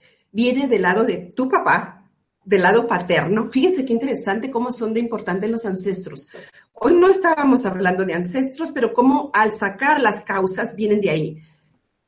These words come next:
"Todos los hombres son malos".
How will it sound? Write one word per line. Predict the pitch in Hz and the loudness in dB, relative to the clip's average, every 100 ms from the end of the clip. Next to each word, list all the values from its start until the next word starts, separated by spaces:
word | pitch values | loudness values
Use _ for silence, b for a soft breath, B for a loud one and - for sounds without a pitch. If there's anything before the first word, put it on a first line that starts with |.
| _ _ _ _ _ _ | _ _ _ _ _ _
"Todos | 262 294 349 | -2 0 0
los | 269 247 | -2 -2
hombres | 233 240 240 | -4 -4 -4
son | 202 | -4
malos". | 151 131 - - - - _ | -2 -4 -6 -14 -18 -20 _